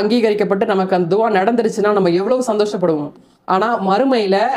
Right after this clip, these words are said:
நாம கேட்டு நமக்கு கிடைக்காத, நமக்கு நடக்காத விஷயங்கள், துவாக்களுக்கு பகரமாக அல்லாஹ் கொடுக்கக்கூடிய விஷயங்களை பார்த்து நாம சொல்லுவோமா, "ஏக இறைவனே, நீ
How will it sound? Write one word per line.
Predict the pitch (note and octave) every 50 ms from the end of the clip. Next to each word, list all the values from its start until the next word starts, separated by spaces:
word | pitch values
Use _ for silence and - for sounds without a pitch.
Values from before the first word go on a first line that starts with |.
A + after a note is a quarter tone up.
| - -
நாம | D#3 F3+ F3+ F#3 F#3+ F#3+ F#3
கேட்டு | - A#3+ B3 C4 C4+ C4 C4+ C#4 C#4
நமக்கு | B3 A3 G#3 G3+ F#3 F#3 F3
கிடைக்காத, | - G3 G3+ A3 A3 A3 A#3+ A3 G#3+ G3+ A3+
நமக்கு | A#3 G#3+ G3+ F#3 F#3+
நடக்காத | F3 F3+ F3+ G#3 G#3 - A3+ A3 G#3+ G#3
விஷயங்கள், | F#3 F3+ - G#3 G3 F#3+ F#3+ F#3+ G#3 A3
துவாக்களுக்கு | F3 F#3 F3+ F#3+ G#3+ G#3+ G#3+ G#3+ - F#3+ F3+ F3 - -
பகரமாக | E3 - E3+ F3 G#3 G#3+ A3 G#3+ F#3 E3+ E3 E3 F3+ G#3 A#3 G#3 - F#3
அல்லாஹ் | G3+ A3+ A3+ A3
கொடுக்கக்கூடிய | G#3 F#3+ F#3+ G3 G3 G3 G3 F3 F3 E3+
விஷயங்களை | E3 E3 - G#3 G3+ G3 F#3 F3
பார்த்து | E3+ F3 F3 F3 G#3
நாம | G3+ F#3 E3+ D#3 D#3 -
சொல்லுவோமா, | E3+ F#3 G3 G3 F3 D#3 D#3 F3+ A3 B3 - - - - - - _
"ஏக | - F#3 A3 B3 C4 C#4
இறைவனே, | G#3 A3 G3+ A3 A#3 G#3 A3 G#3+ A3 C4 E4+ D4 - - - - - _ _ _ _ _ _
நீ | - G3 G#3+ A#3 B3+ C#4 B3 -